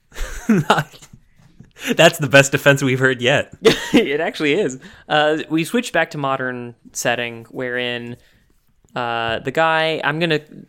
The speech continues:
Speaker 2: their names are Nina and Dave, respectively. Dave leaves Nina for his contract in India,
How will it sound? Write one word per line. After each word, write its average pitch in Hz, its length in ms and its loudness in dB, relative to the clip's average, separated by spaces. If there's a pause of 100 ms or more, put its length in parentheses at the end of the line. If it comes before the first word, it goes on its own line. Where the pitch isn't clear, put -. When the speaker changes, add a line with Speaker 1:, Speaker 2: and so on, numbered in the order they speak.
(120)
Speaker 2:
their 147 340 0
names 156 300 -2
are 120 120 0
Nina 131 280 -6
and 110 240 -6
Dave, 117 300 -2
respectively. 113 800 -10
Dave 156 360 -2
leaves 135 560 -4
Nina 123 440 -6
for 120 360 -6
his 117 200 -14
contract 120 460 -8
in 113 80 -10
India, 196 540 -2